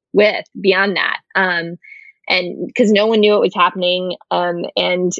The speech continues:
it was just, it was a really simple celebration.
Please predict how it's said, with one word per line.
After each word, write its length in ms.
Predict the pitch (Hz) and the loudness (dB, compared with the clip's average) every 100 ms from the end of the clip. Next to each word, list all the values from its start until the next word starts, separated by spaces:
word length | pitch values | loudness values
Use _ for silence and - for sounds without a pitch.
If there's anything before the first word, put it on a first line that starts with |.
| - | 0
it 100 | 190 | 2
was 180 | 185 | 2
just, 220 | - 190 - | 2 -2 0
it 80 | 196 | 2
was 100 | 202 | 4
a 60 | 185 | 6
really 320 | 196 202 196 | 6 6 2
simple 340 | - 185 185 | 0 -2 0
celebration. 760 | 180 180 170 156 170 - - | 0 0 0 0 -4 -4 -10